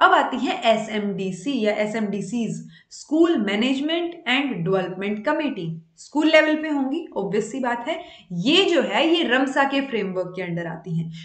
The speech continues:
वो क्या थी, दोनों की दोनों बीआरसी, सीआरसी, सर्व शिक्षा अभियान के under थी। So रमसा का जो फ्रेमवर्क है वो प्रोवाइड करता है, every secondary school will constitute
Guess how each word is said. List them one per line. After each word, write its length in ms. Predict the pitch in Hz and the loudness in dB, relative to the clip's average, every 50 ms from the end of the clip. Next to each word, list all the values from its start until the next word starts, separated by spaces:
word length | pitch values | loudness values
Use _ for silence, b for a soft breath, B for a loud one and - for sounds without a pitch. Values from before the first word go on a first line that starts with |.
| B B 170 | B B -8
वो 240 | 170 196 262 302 330 | -4 0 2 2 2
क्या 260 | 311 330 277 254 254 | 2 2 2 2 2
थी, 60 | 247 262 | 2 2
दोनों 300 | 269 262 240 240 254 247 | 4 4 4 2 2 0
की 100 | 269 262 | 0 0
दोनों 300 | 247 240 247 277 254 208 | 0 0 0 0 -2 0
बीआरसी, 480 | 226 233 240 233 240 247 - 294 285 | 0 2 4 4 4 2 0 -2 -4
सीआरसी, 500 | 277 - 254 233 220 214 214 - 320 339 | -4 -2 0 0 0 0 0 0 0 0
सर्व 220 | 330 - 269 247 - | 0 2 0 0 0
शिक्षा 360 | - 247 233 - - 233 208 | -2 -6 -6 -4 -2 -2 0
अभियान 380 | 190 170 202 202 185 180 175 | 0 0 -2 -2 -4 -4 -6
के 100 | 170 190 | -6 -6
under 400 | 180 170 170 165 160 165 165 165 | -6 -4 -4 -4 -4 -4 -6 -8
थी। 100 | 175 170 B B B B B B - 339 | -12 -14 B B B B B B -8 -6
So 100 | 359 311 | -2 0
रमसा 480 | 285 277 269 285 277 - 349 349 349 | 2 2 2 2 0 0 0 0 2
का 80 | 359 359 | 2 2
जो 140 | - 349 339 | 2 0 -2
फ्रेमवर्क 580 | 339 339 285 262 254 262 277 269 302 294 302 - | -2 -2 -2 0 0 2 2 4 2 2 2 0
है 120 | 214 202 | -2 0
वो 100 | 214 254 | 0 0
प्रोवाइड 480 | 269 262 269 254 240 247 247 262 240 - | 0 0 2 0 2 2 2 0 -2 -2
करता 220 | 214 208 208 220 | -4 -4 -4 -4
है, 180 | 220 254 - - | -4 -4 -4 -2
every 360 | - 220 214 214 226 277 294 - | -2 0 0 0 0 -2 -2 -2
secondary 500 | - 226 214 - 220 214 202 185 208 208 | -2 -4 -4 -2 -2 -2 0 0 -2 -2
school 400 | - - - - 220 240 254 233 | -4 -6 -6 -6 -4 -2 -2 0
will 160 | 233 254 254 254 - 233 | 0 0 0 0 0 0
constitute 560 | 214 208 - - 214 - 214 262 330 381 | 0 0 -2 -4 -6 -6 -4 -2 -2 -2